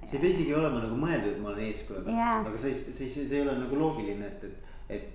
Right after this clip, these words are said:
Speaker 1: te peate olema kõik kell kaheksa kohal, aga mina olin kell üheksa tulla.
Speaker 2: Mhm.
Speaker 1: Et noh, vaat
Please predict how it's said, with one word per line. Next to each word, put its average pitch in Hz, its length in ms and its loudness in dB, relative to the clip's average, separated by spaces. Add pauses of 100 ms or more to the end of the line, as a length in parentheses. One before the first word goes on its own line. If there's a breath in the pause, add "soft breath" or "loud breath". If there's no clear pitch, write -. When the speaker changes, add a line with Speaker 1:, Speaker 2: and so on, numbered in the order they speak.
Speaker 1:
te - 60 -10
peate 117 280 -4
olema 104 180 -4
kõik 123 180 -2
kell 107 120 -4
kaheksa - 400 -2
kohal, 131 320 0
aga - 140 -6
mina 120 260 -2
olin 95 180 -4
kell 98 160 -6
üheksa 98 320 -6
tulla. - 320 -6 (120)
Speaker 2:
Mhm. 185 220 -4
Speaker 1:
Et 110 100 0
noh, 120 120 2 (140)
vaat 135 180 -4